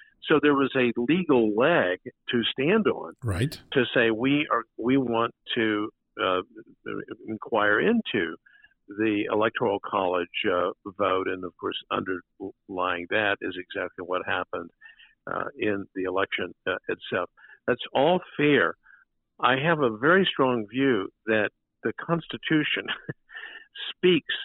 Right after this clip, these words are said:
Speaker 1: to this situation, and once the, the vote has been certified by the governor or whomever of the, of the several states and all that have been, and then the votes are cast, that really is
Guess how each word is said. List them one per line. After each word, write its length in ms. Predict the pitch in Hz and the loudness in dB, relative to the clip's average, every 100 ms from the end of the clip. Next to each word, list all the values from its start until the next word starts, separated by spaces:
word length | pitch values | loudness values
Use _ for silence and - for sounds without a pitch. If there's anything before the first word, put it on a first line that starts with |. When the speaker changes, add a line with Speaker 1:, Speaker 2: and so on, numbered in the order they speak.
| - | -6
Speaker 1:
to 120 | - 123 | -2 2
this 140 | 131 - | 0 0
situation, 680 | 127 - 113 113 117 113 - - _ _ - - _ - | -2 0 2 4 2 0 -6 -14 _ _ -20 -20 _ 2
and 200 | 123 110 - _ _ _ _ _ _ | 2 2 -6 _ _ _ _ _ _
once 260 | 123 156 202 - | 0 2 2 -2
the, 80 | - - _ _ | -10 -12 _ _
the 160 | 123 113 - _ _ _ - - - _ _ _ - | 0 0 -2 _ _ _ -16 -16 -16 _ _ _ 0
vote 240 | 135 175 143 | 2 2 2
has 140 | 139 | -2
been 180 | 127 120 - | 0 -2 2
certified 560 | 170 185 - 90 95 - _ _ _ _ | 2 2 -2 -6 -8 -12 _ _ _ _
by 180 | 107 113 | 0 2
the 120 | 113 | 2
governor 520 | 110 127 147 160 151 | 2 2 2 4 4
or 40 | 139 | 4
whomever 480 | 160 151 117 82 | 2 2 2 -2
of 100 | 87 | -4
the, 160 | 98 101 107 | -2 -2 -2
of 120 | 107 | -6
the 100 | 107 - _ - | -8 -12 _ -2
several 220 | 123 135 | -2 -2
states 340 | - 98 90 - | -6 -6 -6 -6
and 100 | 98 | -2
all 140 | 104 | -2
that 140 | 117 117 | 0 0
have 100 | 117 | 0
been, 180 | 101 95 107 | -4 -4 -6
and 160 | 101 - | -6 0
then 160 | 147 | 0
the 100 | 143 120 | 0 2
votes 240 | 120 120 - | 2 2 -2
are 80 | - - | -8 -4
cast, 220 | 107 95 - _ _ - _ | -2 -2 -4 _ _ -20 _
that 160 | 131 131 | 0 0
really 480 | 123 123 156 139 117 | 0 2 4 4 2
is 220 | 110 107 | 2 2